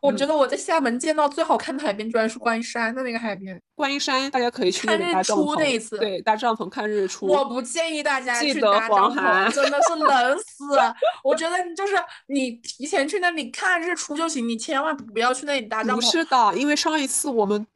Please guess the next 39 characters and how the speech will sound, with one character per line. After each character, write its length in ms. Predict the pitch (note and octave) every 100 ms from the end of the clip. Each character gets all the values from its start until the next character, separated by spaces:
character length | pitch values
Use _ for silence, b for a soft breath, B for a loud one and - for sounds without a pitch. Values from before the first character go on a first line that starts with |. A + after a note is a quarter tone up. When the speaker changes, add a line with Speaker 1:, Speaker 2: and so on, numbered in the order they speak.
| _
Speaker 2:
就 100 | -
是 120 | C#4 A#3+
穿 340 | - A#3 A#3
少 380 | C4+ - D#3+ F#2+
了， 380 | C3+ D3+ D#3+ C3+
他 160 | - A#3+
们 160 | B3+ B3+
穿 260 | - B3
厚 280 | B3 D4+ B3
衣 120 | A3+
服 140 | - G#3
的 120 | F#3+
去， 260 | - A#3 G#3+
就 80 |
是 180 | A3+ G#3+
还 200 | G#3+ F#3
是 120 | G#3+ A#3
挺 280 | - F3+
好 160 | G#3 G3
玩 260 | E3+ D#3+ F3
的。 180 | F3+ E3
如 100 | F#3
果 80 |
大 140 | F#3+ G#3
家 120 | G3+
一 60 | G3
起 220 | - G3
晚 120 | E3
上 120 | G3+
聚 100 | -
在 80 | A3+
一 60 | G#3
起 160 | - D#3+
玩， 340 | D#3 C#3+ E3
我 100 | F#3
们 140 | F3 G3+
是 140 | C4
当 180 | A#3 A#3
时 140 | A3